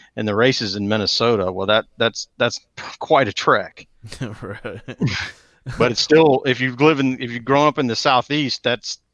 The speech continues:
Speaker 1: that's part of the, those are all Midwest states to us. I don't,
Speaker 2: Right.
Speaker 1: you know, it's like in the middle and then there's West, so it's Midwest, whatever.
Speaker 2: Right.
Speaker 1: <laughs>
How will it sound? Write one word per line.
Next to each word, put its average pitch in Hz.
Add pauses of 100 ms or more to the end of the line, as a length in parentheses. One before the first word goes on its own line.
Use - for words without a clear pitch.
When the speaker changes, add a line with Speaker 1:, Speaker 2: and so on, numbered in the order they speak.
(140)
Speaker 1:
that's 104
part 135
of 120
the, 120
those 127
are 131
all 131
Midwest 120
states 92
to 98
us. -
I 92
don't, 98 (320)
Speaker 2:
Right. 101
Speaker 1:
you 95
know, 95
it's 95
like 107
in 123
the 120
middle 156
and 113
then 123
there's 117
West, 107
so 110
it's 110
Midwest, 104
whatever. 92 (320)
Speaker 2:
Right. 180 (340)
Speaker 1:
<laughs> 226